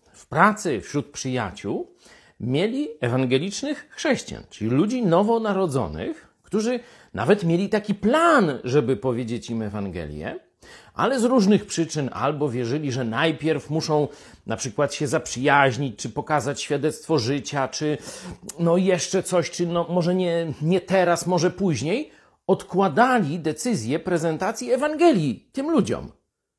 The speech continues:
Aż znaleźli Ewangelię przez telewizję Idź Pod Prąd.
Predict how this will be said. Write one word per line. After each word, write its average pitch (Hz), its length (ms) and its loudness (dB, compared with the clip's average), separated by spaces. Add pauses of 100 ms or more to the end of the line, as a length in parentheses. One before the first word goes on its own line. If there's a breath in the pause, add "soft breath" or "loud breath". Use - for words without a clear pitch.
(640)
Aż 92 180 -10
znaleźli 101 500 -4
Ewangelię 139 540 -4
przez - 460 -8 (140)
telewizję 80 640 -2 (220)
Idź - 140 -12
Pod 113 220 -4
Prąd. 170 420 0